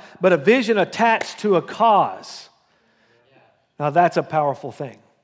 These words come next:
Because vision changes over time. 'Cause you change, you grow.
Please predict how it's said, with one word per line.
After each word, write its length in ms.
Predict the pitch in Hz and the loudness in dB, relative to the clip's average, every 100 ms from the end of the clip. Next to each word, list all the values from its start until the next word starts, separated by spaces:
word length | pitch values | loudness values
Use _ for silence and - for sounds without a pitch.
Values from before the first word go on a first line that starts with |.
| _ _ _ _ _ _ - | _ _ _ _ _ _ -10
Because 240 | 196 240 | 0 0
vision 420 | 170 269 339 285 208 | 0 0 0 0 -6
changes 880 | - 302 349 185 135 - - - _ _ _ | -6 -6 -6 -4 -6 -8 -18 -20 _ _ _
over 240 | 175 151 | -4 -2
time. 440 | 135 156 147 98 90 _ _ _ _ _ _ _ _ _ _ _ _ - | -6 -6 -10 -10 -20 _ _ _ _ _ _ _ _ _ _ _ _ -6
'Cause 180 | 196 | -4
you 140 | 180 330 | 0 0
change, 440 | - 202 151 127 | 0 0 -2 -4
you 140 | 202 311 | -4 -2
grow. 500 | 196 185 127 98 | 2 2 0 -4